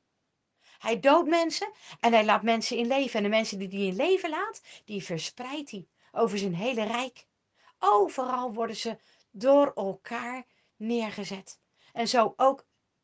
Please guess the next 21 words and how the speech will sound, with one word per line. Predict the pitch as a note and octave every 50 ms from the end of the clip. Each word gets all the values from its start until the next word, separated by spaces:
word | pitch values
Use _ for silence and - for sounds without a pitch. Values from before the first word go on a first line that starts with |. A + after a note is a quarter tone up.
| _ _
de | G#3+ F#3+
mensen | F#3+ G3+ A3 A#3 A#3 - A#3 F#3
van | - F#3
het | E3+ D#3+ D#3+
tienstammenrijk, | - G#3+ G#3 G#3+ G3+ - - A3 G#3+ G#3+ G3+ G3+ F#3+ F#3 - _ _ _ _ _
de | - C4 B3 -
Israëlieten. | - B3+ A#3+ - - A#3 A3+ G#3+ - G#3 F#3+ G#3 A3+ A#3 - A#3 G#3 G3+ - _ _ _ _ _ _ _ _ _ _ _ _ _ _
Dat | - C4+ C#4+ D4 C#4+ -
is | - - A#3+ A#3 - -
de | - F3+ E3+
straf, | D3+ - - - - - _ - C#4 C#4+ C#4 A#3+ F3 - - _ _ _ _ _ _ _ _
omdat | - G#3 G3+ G#3 G3+ G#3+ G#3 G3+
ze | - G3+
niet | F3+ F3 F#3+ G#3 A#3+ B3+ - -
naar | G#3+ G#3+ G3+ F#3
de | F3+ E3+
Heer | E3+ E3+ G#3 A#3 A#3+ A#3+ G#3+ G#3+
hebben | G3+ F#3 F#3 E3
geluisterd. | - F#3 F#3 F#3+ G#3 G#3+ A3 A3 A3 - - F#3 - - - _ _ - - - -
Omdat | - A3 A3 A3+ A#3+ B3+ B3+ B3 -
ze | - B3 -